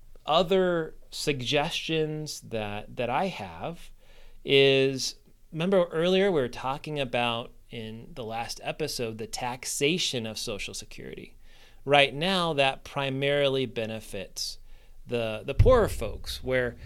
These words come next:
potentially on Social Security, if we look at how much are people taxed, if your provisional income is below thirty-two thousand and you're married,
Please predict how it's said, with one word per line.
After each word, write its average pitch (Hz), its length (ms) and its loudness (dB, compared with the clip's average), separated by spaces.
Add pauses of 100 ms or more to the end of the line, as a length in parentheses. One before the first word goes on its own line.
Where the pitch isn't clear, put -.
(200)
potentially 147 920 2 (920)
on 135 140 0
Social 131 340 0
Security, 117 540 -4
if 120 120 -6
we 113 60 -4
look 113 200 -4
at 101 120 -8
how 127 380 -2
much 135 400 -4
are 120 80 -4
people 120 380 -6
taxed, 117 600 -2
if 120 160 -2
your 120 240 -4 (280)
provisional 165 920 4
income 160 680 -2
is 127 220 -4
below 123 240 -2
thirty-two 135 440 0
thousand 127 340 -2
and 127 120 0
you're 117 100 -2
married, 127 480 -2